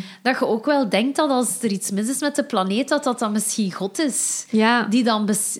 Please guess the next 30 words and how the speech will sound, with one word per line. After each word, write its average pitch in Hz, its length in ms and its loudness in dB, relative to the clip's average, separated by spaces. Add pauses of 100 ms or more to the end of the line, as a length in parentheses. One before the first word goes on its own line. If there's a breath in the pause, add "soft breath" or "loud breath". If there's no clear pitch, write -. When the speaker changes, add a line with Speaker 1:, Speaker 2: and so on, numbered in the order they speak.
Speaker 1:
beschikt. - 1040 -4
Speaker 2:
Ja, 226 220 4
en 214 140 4
dat 208 120 4
God 208 260 2
misschien 214 380 2
op 196 120 -2
een 196 60 2
gegeven 202 260 2
moment 185 480 2 (440 loud breath)
global 202 320 4
warming 185 360 4
gaat 170 120 0
oplossen 170 480 -2
of 156 80 -6
zo. 165 260 -10 (200 loud breath)
Speaker 1:
Ja, 269 240 4 (100)
exact. 233 580 2
En 247 220 2
dat 247 140 2
je 196 120 4
Speaker 2:
<laughs> - 20 4
Ja. 185 100 6
Speaker 1:
misschien, 220 340 2 (220 loud breath)
dat 262 160 2
vond 359 200 0
ik 339 100 -2
trouwens 269 340 2
heel 233 180 0
fascinerend. 214 840 -4